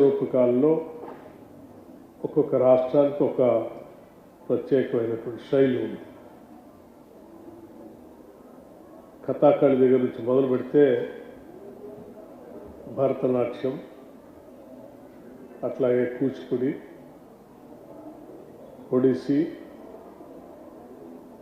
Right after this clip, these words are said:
ప్రత్యేకంగా తెలంగాణ రాష్ట్రానికి సంబంధించినంతవరకు కాకతీయ. ఈరోజు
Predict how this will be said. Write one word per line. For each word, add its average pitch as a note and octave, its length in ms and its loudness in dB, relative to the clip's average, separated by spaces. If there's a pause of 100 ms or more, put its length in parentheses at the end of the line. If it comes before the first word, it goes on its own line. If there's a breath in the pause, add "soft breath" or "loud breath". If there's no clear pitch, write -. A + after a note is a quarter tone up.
(600)
ప్రత్యేకంగా C#3 760 2 (1300)
తెలంగాణ D#3 420 4 (220)
రాష్ట్రానికి C3+ 560 2
సంబంధించినంతవరకు C3 840 2 (1700)
కాకతీయ. C3+ 640 4 (3000)
ఈరోజు D3 400 8